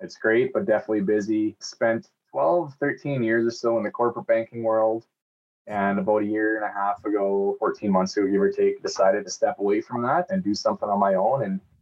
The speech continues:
yeah, try to utilize some of my skill sets to my advantage. And, yeah, so became an agent, a broker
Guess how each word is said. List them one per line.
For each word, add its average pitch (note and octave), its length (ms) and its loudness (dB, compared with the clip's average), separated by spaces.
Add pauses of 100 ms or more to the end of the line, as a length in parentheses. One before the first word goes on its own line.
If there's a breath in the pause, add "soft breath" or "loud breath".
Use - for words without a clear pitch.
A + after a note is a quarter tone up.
(520)
yeah, A#2 140 -2
try G2+ 220 2
to G#2 60 2
utilize G#2 520 4
some G#2 120 2
of G#2 60 2
my G2 320 2
skill G2 300 -2
sets - 280 0 (120)
to G2 320 0
my F#2 100 2
advantage. A2 540 0
And, F3+ 320 -2 (320)
yeah, A2+ 140 0
so G2+ 160 0
became G#2+ 340 2
an G2+ 100 2
agent, G2+ 460 0
a F#2+ 240 4
broker G2 320 -2